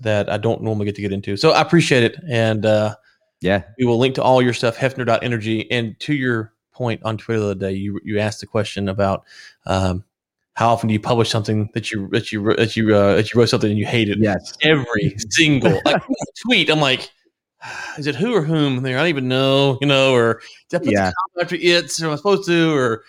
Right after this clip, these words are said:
Speaker 1: "Oh, I should have said it this way." Um, God, so, uh, I feel your pain
Speaker 2: Yeah.
Speaker 1: on that.
Speaker 2: Yeah, it's, it's a hard thing. I have a new res-, newfound respect for everybody that puts out original content. It's hard work and it's a lot of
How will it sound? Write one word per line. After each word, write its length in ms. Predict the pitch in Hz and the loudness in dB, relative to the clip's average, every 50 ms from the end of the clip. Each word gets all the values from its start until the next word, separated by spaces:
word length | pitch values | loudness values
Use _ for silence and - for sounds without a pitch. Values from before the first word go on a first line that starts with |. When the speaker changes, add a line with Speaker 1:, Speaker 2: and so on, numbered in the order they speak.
| - _ _ _ - | -20 _ _ _ -2
Speaker 1:
"Oh, 420 | - 220 226 220 208 190 170 156 | 2 4 6 8 8 8 6 6
I 80 | 147 156 | 4 2
should 220 | 131 - 226 196 | -2 -4 -6 -8
have 80 | 185 - | -6 -6
said 180 | - 185 180 180 | -6 -4 -4 -2
it 120 | - - | -2 -2
this 100 | 165 160 - _ 147 | -4 -6 -6 _ -4
way." 440 | 143 143 139 135 131 131 127 127 117 - _ _ _ _ _ _ | 0 0 2 2 0 0 -2 -4 -6 -12 _ _ _ _ _ _
Um, 480 | 139 139 131 123 120 117 113 104 101 101 - | -2 0 2 2 2 2 0 -2 -4 -10 -12
God, 360 | - - 151 - 185 165 147 - | -8 -6 -4 -4 -4 -6 -6 -8
so, 440 | - - 131 120 113 110 101 101 _ _ | -8 -6 -4 -4 -4 -4 -6 -10 _ _
uh, 200 | - 117 110 101 117 | -6 -4 -2 -2 -4
I 20 | |
feel 160 | 113 - 143 | -4 -4 -6
your 120 | 120 113 - | -6 -6 -6
pain 160 | - 107 85 | -6 -6 -4
Speaker 2:
Yeah. 60 | 85 80 | -4 -6
Speaker 1:
on 20 | |
that. 100 | 92 - - _ _ _ _ _ _ _ _ _ _ _ _ _ _ _ _ _ _ - | -8 -10 -14 _ _ _ _ _ _ _ _ _ _ _ _ _ _ _ _ _ _ 0
Speaker 2:
Yeah, 220 | 110 110 107 101 - - - | 2 2 2 2 0 -4 -4
it's, 160 | 104 98 92 | -6 -4 -4
it's 200 | 117 113 107 - | -4 -4 -2 0
a 60 | 113 104 | 2 2
hard 220 | 117 117 104 101 | 2 2 2 0
thing. 220 | 110 107 101 101 | 0 0 0 0
I 60 | 98 101 | 0 0
have 100 | 98 95 | 0 0
a 40 | |
new 120 | 98 101 95 | 0 -2 -2
res-, 160 | 92 90 - - | -2 -4 -4 -2
newfound 380 | 113 110 107 - 117 107 101 | -2 0 0 2 0 0 0
respect 400 | 95 92 - - - 95 95 - | -2 -4 -6 -4 -4 -4 -4 -4
for 80 | - 95 | -4 -4
everybody 360 | 92 90 95 85 92 92 92 87 | -2 -2 0 0 0 0 0 0
that 160 | 87 - - | -2 -4 -6
puts 180 | - 92 - | -8 -6 -4
out 160 | 92 90 90 87 | -2 -2 -2 -2
original 340 | 87 90 85 90 85 85 | -4 -4 -4 -4 -6 -8
content. 540 | 85 - 87 87 87 82 - 87 85 - - - - - _ _ _ _ - | -8 -6 -8 -8 -8 -6 -6 -8 -8 -8 -10 -16 -20 -20 _ _ _ _ -6
It's 120 | 98 - | -4 0
hard 380 | 117 101 95 95 95 95 85 87 | 2 2 4 4 4 2 0 0
work 340 | 92 92 92 87 - - - - | -2 -2 -2 -2 -6 -12 -16 -8
and 200 | - 101 90 87 | -6 -6 -4 -4
it's 160 | 87 82 - | -6 -6 -6
a 60 | - 85 | -8 -6
lot 340 | 82 85 87 87 85 85 85 | -6 -4 -2 -2 -2 -2 -2
of 120 | 85 82 | -4 -6